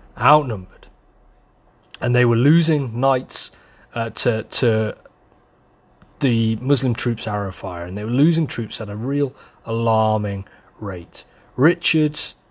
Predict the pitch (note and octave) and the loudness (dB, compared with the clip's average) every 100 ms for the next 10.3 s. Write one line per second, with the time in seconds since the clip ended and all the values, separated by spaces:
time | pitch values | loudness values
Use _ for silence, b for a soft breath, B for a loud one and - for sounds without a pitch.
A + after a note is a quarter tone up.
0 | _ _ _ _ _ _ _ - C3+ C#3 | _ _ _ _ _ _ _ -4 0 4
1 | C3+ A#2+ G#2+ G2 G2 F2+ E2+ E2+ E2 - | 4 4 0 -6 -10 -12 -14 -16 -16 -8
2 | C3 B2 B2+ A2+ B2 C#3 C#3+ C#3+ B2+ F#2+ | -4 -2 -2 -4 -6 0 2 2 0 -4
3 | G2 - G#2+ G#2 G2 G2 A2+ D3+ E3+ F3 | -8 -12 -10 -6 -6 -8 -4 2 4 6
4 | E3 D#3+ D#3 - b b b b A2+ G#2+ | 6 6 4 0 b b b b -12 -12
5 | - A2 G2+ G2 - C3+ - - G#2 F#2+ | -12 -14 -14 -12 -10 -8 -10 -8 -8 -6
6 | F#2 F2+ - _ - F#2+ - - E3 - | -8 -12 -14 _ -8 -8 -4 -2 -2 -2
7 | C#3 C#3+ C#3 C#3 C#3 C3+ B2 b b b | -2 0 2 2 0 0 -2 b b b
8 | - B2+ A#2+ A2 G#2 - - A#2+ A#2 - | -2 0 2 0 -2 -4 -2 -2 -2 -4
9 | A2 G#2 G2+ G#2+ G#2+ G#2 G2+ G#2 B2 A#2 | -4 -4 -4 -4 -4 -4 -4 -4 -2 0
10 | A#2 A#2 A#2 | 2 0 -2